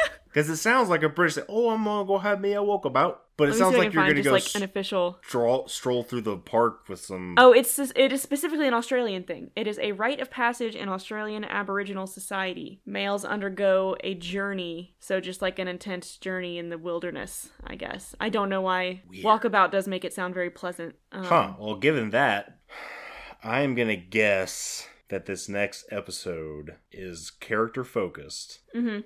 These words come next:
Speaker 2: and it's about John Locke. That's my
Speaker 1: Okay,
Speaker 2: guess.
Speaker 1: okay.
Speaker 2: Now, I don't really know what to, I, I don't really have a good guess as to what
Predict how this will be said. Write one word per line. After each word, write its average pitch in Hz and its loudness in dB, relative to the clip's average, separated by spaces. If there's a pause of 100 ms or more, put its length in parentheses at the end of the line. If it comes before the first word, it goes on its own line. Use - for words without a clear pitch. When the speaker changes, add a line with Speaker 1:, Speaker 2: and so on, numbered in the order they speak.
(120)
Speaker 2:
and 90 -8
it's - -10
about 85 -6
John 82 -8
Locke. - -16
That's 160 -16
my - -6
Speaker 1:
Okay, 202 -4
Speaker 2:
guess. 247 -12 (220)
Speaker 1:
okay. 190 -8 (140)
Speaker 2:
Now, 95 -2
I 104 -4
don't 117 0
really 98 -2
know 85 -6 (100)
what 87 -10
to, 73 -18
I, 95 -14 (240)
I 87 -14
don't 101 -10
really 101 -6
have 95 -8
a 95 -10
good 95 -4
guess 90 -6
as 80 -12
to - -12
what 87 -6